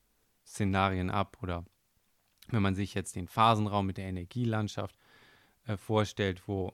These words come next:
<clears throat> ähm, je, je mehr wir überrascht wären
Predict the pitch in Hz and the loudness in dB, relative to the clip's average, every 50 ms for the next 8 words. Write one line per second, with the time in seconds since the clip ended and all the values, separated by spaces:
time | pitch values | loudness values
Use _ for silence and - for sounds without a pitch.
0 | _ _ - 147 147 147 117 95 - - _ _ _ _ _ _ _ _ _ _ | _ _ 4 6 6 6 6 4 0 -10 _ _ _ _ _ _ _ _ _ _
1 | _ _ - 101 95 90 90 87 85 87 _ _ _ _ _ _ _ _ _ _ | _ _ -4 -2 0 0 0 -2 -4 -6 _ _ _ _ _ _ _ _ _ _
2 | _ _ _ _ _ _ _ - - 123 110 95 95 101 101 98 98 95 95 104 | _ _ _ _ _ _ _ -12 -8 -6 -6 -2 0 2 2 4 2 0 -2 -4
3 | 107 104 95 92 95 92 92 98 104 113 110 95 104 104 107 98 101 95 90 85 | -4 -4 -2 0 0 2 4 6 6 6 4 4 0 0 0 0 0 0 2 4
4 | 107 120 117 - - - 110 95 104 101 110 117 110 101 107 104 104 104 95 | 2 2 2 0 -8 -8 -2 0 2 4 4 4 4 4 2 0 0 -2 -4